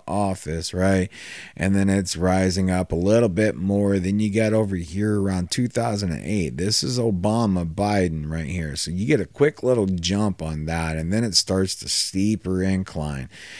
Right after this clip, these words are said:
and we get all the way over here to twenty fifteen, twenty sixteen. Now it's still rising, but you see it settles off for a little bit right here,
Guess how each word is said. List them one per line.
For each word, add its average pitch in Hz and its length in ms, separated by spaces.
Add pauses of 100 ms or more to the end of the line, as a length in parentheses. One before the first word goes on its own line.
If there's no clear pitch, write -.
(200)
and 95 140
we 95 100
get 92 160
all 123 520
the 123 80
way 120 220
over 110 180
here 104 320
to 92 80
twenty 104 380
fifteen, 95 560
twenty 92 360
sixteen. 76 720
Now 95 260
it's 98 120
still 175 260
rising, 139 560
but 117 100
you 101 120
see 143 240
it 110 120
settles 139 440
off 127 300
for 87 140
a 87 40
little 82 340
bit 78 220
right 82 240
here, 92 420